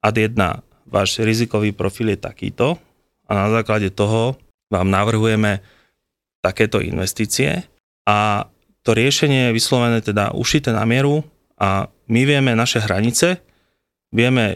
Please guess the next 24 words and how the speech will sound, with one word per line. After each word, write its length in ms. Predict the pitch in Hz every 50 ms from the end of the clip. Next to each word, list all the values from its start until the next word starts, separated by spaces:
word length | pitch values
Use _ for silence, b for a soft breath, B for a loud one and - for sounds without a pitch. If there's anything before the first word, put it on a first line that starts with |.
| -
in-, 400 | - - 123 117 110 - - - _ -
klientov 400 | 120 117 120 117 113 - 95 95 -
cieľ, 320 | - - 123 120 131 139 131
nejaký 240 | 120 101 - 104 98
zámer, 400 | 104 101 113 127 135 139 127 113
nejaké 240 | 104 104 - -
očakávané 640 | 101 - - - - - 127 113 - 113 113 117 110 101 98
zhodnotenie 640 | 107 107 110 120 120 - 135 135 143 147 156 165 160 b b b b b b b b b _ _ _ _ _ _ _ _ _ _ _ - -
a 80 | - 117
od 80 | 127
toho 240 | - 165 165 160 127
momentu, 320 | 113 113 127 135 135 131
kedy 240 | 123 - 117 123 123
si 160 | - - 127
to 80 | - 113
takto 240 | - 110 - - 135
zadefinujeme, 800 | 120 107 101 101 107 - - 117 117 120 123 131 139 143 139 -
tak 160 | 117 107 -
ten 160 | - 117 113
klient 320 | 110 - 120 117 120 117 107
už 160 | 107 107 107
do 100 | - 117
toho 60 | 107
nevstupuje. 560 | 98 90 92 - - 104 - - 82 - -